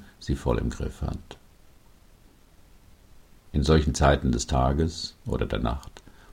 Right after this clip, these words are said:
brauchen Sie ein wirksames Gegenmittel, mit dem Sie Ihre Boa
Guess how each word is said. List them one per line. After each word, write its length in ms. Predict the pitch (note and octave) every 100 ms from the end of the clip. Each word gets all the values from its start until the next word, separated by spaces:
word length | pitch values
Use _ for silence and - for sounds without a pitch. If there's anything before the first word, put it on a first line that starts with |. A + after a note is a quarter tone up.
| -
brauchen 260 | D#2+ G2+ A2
Sie 120 | E2
ein 160 | B1+
wirksames 560 | D2+ E2+ - E2+ F2+ -
Gegenmittel, 760 | B2 D3 G#2 - - - - - - -
mit 200 | C#2 C2
dem 200 | F2+ A#2
Sie 320 | A2+ A2+ A2+ -
Ihre 240 | D2+ B1
Boa 600 | - A#1+ B1+ C2+ C#2